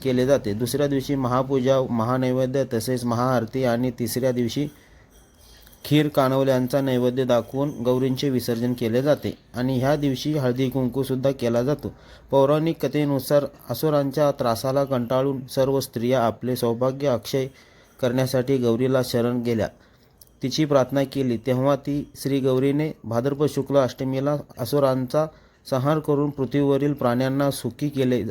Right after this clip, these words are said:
अखंड सौभाग्य प्राप्त होण्यासाठी स्त्रिया ज्येष्ठा गौरी हे व्रत करतात. आता दहा तारखेला गौरी आवाहन आहे, जे मुहूर्त आहेत ते ह्या पद्धतीने आहेत.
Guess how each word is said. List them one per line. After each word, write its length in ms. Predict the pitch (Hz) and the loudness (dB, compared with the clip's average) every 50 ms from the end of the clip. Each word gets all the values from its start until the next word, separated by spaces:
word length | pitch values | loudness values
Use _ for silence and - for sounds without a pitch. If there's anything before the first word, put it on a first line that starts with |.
| - - | -8 -6
अखंड 360 | - 123 123 - 156 165 160 | -8 -4 -2 0 0 2 2
सौभाग्य 600 | 165 143 147 139 135 139 135 131 127 127 131 127 123 - - _ - - - - - | 2 2 2 2 4 4 4 2 0 -2 -4 -4 -4 -6 -12 _ -20 -20 -20 -8 -2
प्राप्त 260 | 131 131 135 131 - | 0 0 0 0 0
होण्यासाठी 580 | 143 139 139 147 143 135 - 139 131 127 135 120 | 0 2 2 2 0 2 2 0 0 0 -2 -4
स्त्रिया 440 | 110 - - 127 127 131 143 143 139 | -4 -4 -2 -2 0 2 0 0 0
ज्येष्ठा 380 | 123 110 123 127 123 - - 147 | -2 0 0 0 0 2 2 2
गौरी 320 | 139 139 135 131 131 135 135 | 2 2 2 2 2 2 2
हे 180 | 131 135 147 151 | 2 2 2 2
व्रत 340 | 143 120 117 123 123 123 - | 2 2 2 2 2 0 0
करतात. 360 | 127 131 135 131 - - 90 - - - - - - - - - - - - - - - - - - - - - - - - - - - - - - - - | 0 0 0 0 -2 -4 -6 -6 -8 -16 -20 -20 -20 -20 -20 -20 -20 -20 -20 -20 -20 -20 -20 -20 -20 -20 -20 -20 -20 -20 -20 -20 -20 -20 -20 -20 -20 -12 -4
आता 240 | - 123 - - 156 | -2 2 4 4 4
दहा 260 | 143 135 131 139 151 156 - | 4 4 4 4 2 4 2
तारखेला 460 | 160 143 135 - 156 160 156 160 160 | 0 0 0 0 0 0 2 0 0
गौरी 400 | 147 139 139 139 139 147 165 170 92 - - - - - - | 0 2 2 2 2 2 0 0 -2 -8 -16 -20 -20 -16 -2
आवाहन 440 | - 135 147 151 156 151 139 135 123 - - - - - - - - - - _ _ - - - - | 0 2 4 4 4 2 0 -2 -4 -10 -14 -20 -20 -20 -20 -20 -20 -20 -20 _ _ -20 -20 -18 -6
आहे, 240 | - 120 131 139 143 | -2 0 2 2 2
जे 180 | 135 131 151 151 | 2 2 0 2
मुहूर्त 340 | 147 147 139 143 143 139 | 2 2 2 2 2 2
आहेत 220 | 151 139 131 139 135 - - | 2 2 2 0 -2 -2 -4
ते 120 | 156 143 - | -4 -4 -2
ह्या 140 | 139 135 139 | -2 -2 -2
पद्धतीने 460 | 131 - 143 135 143 127 139 143 151 | -2 -2 -2 -2 -2 -2 0 0 0
आहेत. 240 | 160 139 117 104 | 0 0 0 -2